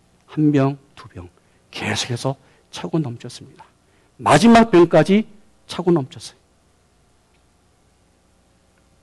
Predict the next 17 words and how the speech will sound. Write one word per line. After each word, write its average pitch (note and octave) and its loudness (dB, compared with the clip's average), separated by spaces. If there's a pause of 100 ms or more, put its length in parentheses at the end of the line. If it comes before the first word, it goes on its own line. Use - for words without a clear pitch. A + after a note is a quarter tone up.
(680)
수리아 F#3 6
장군 D#3 6 (340)
나아만은 C3 4
엘리사의 E3 6
말을 D3 4
듣고 E3 -2 (280)
유당하게 E3 4
들어가요. C3 -8 (1200)
들어가 F3+ 6
일곱 B3 8
번 C4+ 8
씻어라. D#3 2 (1900)
한 C4 6
번, B3+ 8
두 A3 4
번 A#3 8
들어가서 F#3+ 6